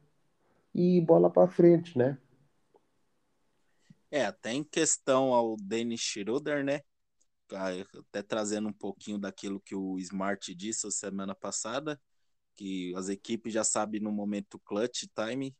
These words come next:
Speaker 2: que é os últimos cinco minutos, é, finais de partida, né? Pra quem a bola vai. Que
Speaker 1: Uhum.
Speaker 2: geralmente é pro Tatum e,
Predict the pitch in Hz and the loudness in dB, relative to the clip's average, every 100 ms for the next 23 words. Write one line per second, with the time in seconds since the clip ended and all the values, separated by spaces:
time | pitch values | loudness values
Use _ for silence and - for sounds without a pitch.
0 | _ _ _ 98 98 107 - 104 - 101 | _ _ _ -8 -4 -4 -2 -4 -4 -4
1 | - 101 98 - - - - - - 98 | -4 -4 -4 -6 -14 -16 -16 -14 -8 -4
2 | 95 98 - 104 101 120 131 131 123 123 | -4 -6 -6 -6 -4 -4 -4 -4 -4 -6
3 | - 123 123 120 131 131 104 98 90 _ | -6 -4 0 2 2 2 0 -2 -6 _
4 | _ _ _ _ _ _ _ 127 120 90 | _ _ _ _ _ _ _ -2 0 0
5 | 139 104 98 101 101 - - - 107 - | 0 0 -2 -2 -4 -6 -16 -14 -14 -4
6 | 107 123 139 160 151 151 151 143 | 0 2 0 -2 -2 0 0 -2